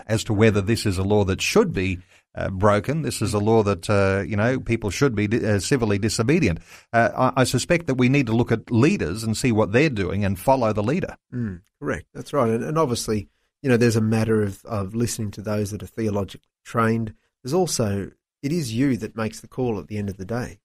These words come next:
Speaker 2: you as the individual. So if your, even if your leader is not taking a line that accords with your conscience, your role is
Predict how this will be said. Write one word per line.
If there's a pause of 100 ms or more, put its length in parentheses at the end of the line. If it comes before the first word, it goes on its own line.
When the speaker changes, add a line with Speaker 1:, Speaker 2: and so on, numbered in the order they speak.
(120)
Speaker 2:
you
as
the
individual. (400)
So
if
your,
even
if
your
leader
is
not
taking
a
line
that (340)
accords
with
your
conscience, (600)
your
role
is